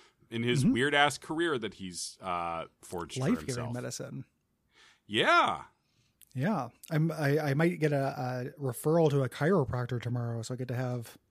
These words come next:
Speaker 2: you know, that fun experience.
Speaker 1: Nice. Get to hang out with the back quack.
Speaker 2: Yeah.
Speaker 1: That's what my
Speaker 2: Love,
Speaker 1: mom
Speaker 2: love the
Speaker 1: always
Speaker 2: back
Speaker 1: used to
Speaker 2: quack.
Speaker 1: call him.
Speaker 2: Wh-, who used to call him that?
Speaker 1: My mom.
Speaker 2: Oh, that's very cute. Uh, <laughs> the, the, uh, that's extremely cute.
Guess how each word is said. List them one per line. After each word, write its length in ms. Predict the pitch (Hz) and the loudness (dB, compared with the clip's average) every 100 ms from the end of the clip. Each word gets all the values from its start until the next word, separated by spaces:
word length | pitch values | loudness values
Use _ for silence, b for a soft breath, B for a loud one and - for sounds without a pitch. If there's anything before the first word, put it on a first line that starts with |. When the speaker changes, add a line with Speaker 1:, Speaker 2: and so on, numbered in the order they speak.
| _ _ _ _ _ _ - | _ _ _ _ _ _ -8
Speaker 2:
you 60 | |
know, 200 | 123 120 - _ _ _ _ _ - | -6 -6 -12 _ _ _ _ _ -8
that 240 | 160 151 | -6 -6
fun 140 | 131 120 | -6 -4
experience. 720 | - 135 131 - - - - | -4 -6 -8 -10 -10 -10 -8
Speaker 1:
Nice. 460 | 92 156 185 - - | 0 2 4 0 -8
Get 140 | 104 | -10
to 80 | 110 | -6
hang 200 | 123 127 | -2 0
out 160 | 127 107 | 0 -2
with 140 | 120 | -6
the 80 | 87 | -6
back 320 | 95 156 - | 2 2 0
quack. 400 | - 92 76 _ _ _ _ _ _ _ | -6 -6 -8 _ _ _ _ _ _ _
Speaker 2:
Yeah. 320 | 139 139 208 - | -2 0 0 -2
Speaker 1:
That's 140 | 123 135 | -6 -2
what 60 | |
my 60 | 123 | 0
Speaker 2:
Love, 60 | 180 | 4
Speaker 1:
mom 80 | 185 | 4
Speaker 2:
love 80 | 214 | 4
the 40 | |
Speaker 1:
always 120 | 120 | 2
Speaker 2:
back 60 | 123 | 0
Speaker 1:
used 120 | - | -4
to 60 | 135 | -4
Speaker 2:
quack. 140 | 131 | -4
Speaker 1:
call 100 | 82 | -4
him. 80 | 85 - - - b b b b b b - | -6 -10 -20 -20 b b b b b b -2
Speaker 2:
Wh-, 160 | 170 | 2
who 80 | 147 | 6
used 220 | 175 226 | 6 6
to 0 | |
call 100 | 277 | 2
him 60 | 277 | 0
that? 220 | 311 302 - | 0 -6 -6
Speaker 1:
My 120 | 113 | 0
mom. 300 | 107 104 107 - _ _ _ _ - | 4 4 4 -4 _ _ _ _ -6
Speaker 2:
Oh, 80 | 160 | 2
that's 200 | 156 120 | 2 2
very 280 | 131 131 | 0 0
cute. 340 | 127 131 127 - _ _ _ _ _ _ | -2 -4 -6 -8 _ _ _ _ _ _
Uh, 200 | 151 156 - - | 2 4 4 -4
<laughs> 160 | - 165 | -8 2
the, 280 | 175 - 180 | 2 4 6
the, 240 | 165 156 | 8 8
uh, 200 | 147 143 135 - | 6 4 0 -2
that's 160 | 139 | -2
extremely 340 | 135 - 127 135 | -2 -6 -6 -8
cute. 220 | - | -10